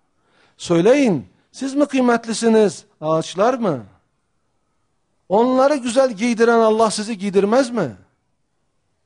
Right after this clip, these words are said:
Yani ölümden korkmayın, rızkınızdan korkmayın. Dünyayı sevmeyin.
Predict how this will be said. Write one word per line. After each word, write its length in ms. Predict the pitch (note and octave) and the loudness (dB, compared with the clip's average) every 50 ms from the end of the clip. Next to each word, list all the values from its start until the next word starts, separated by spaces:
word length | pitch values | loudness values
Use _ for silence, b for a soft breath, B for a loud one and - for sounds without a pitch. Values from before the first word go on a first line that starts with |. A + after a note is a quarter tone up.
| _ _ _ _ _ _ _ _ _ _ _ _ _ _ _ _ _ _ _ _ _ _ _ _ _ _ _ _ _ _ _ _ _ _ _ _ _ _ _ _ _ _ _ _ _ _ _ _ _ _ | _ _ _ _ _ _ _ _ _ _ _ _ _ _ _ _ _ _ _ _ _ _ _ _ _ _ _ _ _ _ _ _ _ _ _ _ _ _ _ _ _ _ _ _ _ _ _ _ _ _
Yani 600 | - D3 D#3 D#3+ E3+ E3 E3+ E3+ E3+ D#3+ D3+ C3+ - _ _ _ _ _ _ _ _ _ _ _ _ _ _ _ _ _ _ _ _ - _ _ _ _ _ _ _ - | -10 -6 -2 -2 0 2 2 2 2 2 -2 -6 -10 _ _ _ _ _ _ _ _ _ _ _ _ _ _ _ _ _ _ _ _ -20 _ _ _ _ _ _ _ -8
ölümden 680 | - C#3+ D#3 D#3+ E3 E3+ E3 E3 F3+ F3+ F3 D#3+ C#3+ | -2 -2 -2 -2 -2 -4 -4 -2 -2 -2 -2 -4 -8
korkmayın, 1000 | B2+ - D3+ D#3+ E3+ D#3+ D#3 D#3+ D3+ D3 D3+ E3 F#3 G#3 A3+ A#3 A#3 A#3 A#3 A3 D#3 _ - | -10 -8 -6 -6 -6 -8 -8 -10 -8 -6 -6 -4 -4 -4 -4 -4 -6 -10 -12 -14 -18 _ -10
rızkınızdan 720 | C#3+ D#3 - - - - E3 D#3 D#3+ D3+ C3 C#3 D3+ C#3+ B2+ | -10 -10 -10 -10 -12 -10 -10 -8 -10 -10 -8 -8 -8 -8 -8
korkmayın. 800 | - - E3+ G#3 A3 - A#3 A#3 A3+ A3 G3+ E3+ C#3 A2+ G2+ F2 F2 - _ _ _ _ _ _ _ _ _ _ _ _ _ _ _ _ _ _ _ _ _ _ _ _ _ _ _ _ _ _ _ _ _ _ _ _ _ _ _ _ _ - | -6 -2 -2 -2 -2 -4 -2 -2 0 0 0 -2 -4 -6 -10 -16 -20 -20 _ _ _ _ _ _ _ _ _ _ _ _ _ _ _ _ _ _ _ _ _ _ _ _ _ _ _ _ _ _ _ _ _ _ _ _ _ _ _ _ _ -12
Dünyayı 560 | A#2 D3+ F#3+ G#3 A3+ A#3 A3+ A3 A3+ G#3+ F3 | -6 -4 -4 -2 -2 0 0 0 0 0 -2
sevmeyin. 840 | - - - G#3 B3 C#4+ C#4+ C#4+ C#4 C4 A3 E3+ C#3+ B2 A2 G2 | -4 -2 0 2 2 4 4 4 4 4 4 0 0 -2 -6 -12